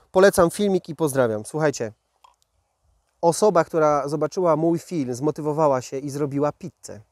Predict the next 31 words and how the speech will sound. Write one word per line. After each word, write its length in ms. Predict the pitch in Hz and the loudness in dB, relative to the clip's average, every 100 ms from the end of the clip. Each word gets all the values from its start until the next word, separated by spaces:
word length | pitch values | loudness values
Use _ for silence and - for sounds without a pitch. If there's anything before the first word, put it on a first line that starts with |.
| _ | _
Słuchajcie, 480 | - 135 139 - 120 - | -16 -10 -10 -6 -6 -8
to 100 | - | -10
daje 260 | 131 139 135 | -2 0 0
mi 120 | 131 | -2
takiego 320 | 135 - 156 | -6 -6 -6
kopa 300 | - 165 127 | -2 -2 -2
do 100 | 120 | -4
dalszego 400 | 123 120 151 131 | -4 -4 -6 -6
działania, 440 | 120 123 117 113 107 | -4 -2 -2 -4 -6
że 140 | 113 | -8
hej. 180 | 110 95 _ _ _ _ _ _ | -8 -10 _ _ _ _ _ _
Także 320 | - 156 139 | 4 4 2
tak 300 | 135 147 135 | 0 2 0
i 60 | 131 | -4
lecimy 320 | 120 - 110 | -6 -6 -6
dalej. 240 | 107 95 - _ _ _ | -6 -8 -14 _ _ _
Karolina 460 | 170 185 196 190 170 | 4 4 6 4 0
pisze: 360 | 156 - 117 - _ _ _ _ _ _ _ _ - | -2 -2 -4 -4 _ _ _ _ _ _ _ _ -2
„Prosimy 400 | 175 - 240 196 | 0 2 6 6
jeszcze 560 | 208 208 - 202 190 180 | 6 4 2 6 6 4
o 240 | 170 170 | 4 4
pozytywne 560 | 175 170 175 196 185 180 | 2 -4 -2 -2 0 0
filmiki. 480 | 185 175 165 - 123 | -2 -2 -2 -4 -4
Dzieci 280 | 165 - | -2 -2
wnoszą 380 | 151 175 170 160 | 2 2 4 2
wiele 240 | 160 160 151 | 4 4 6
radości. 680 | 143 139 - - 117 110 _ _ _ _ _ _ _ - | 4 2 0 -8 -10 -10 _ _ _ _ _ _ _ -6
Team 300 | 208 185 156 | 2 4 6
taty 520 | 190 196 180 170 165 151 | 6 6 4 2 2 0
i 260 | 151 147 | -2 -2
synowie. 500 | - 147 131 107 101 | -2 0 0 0 -8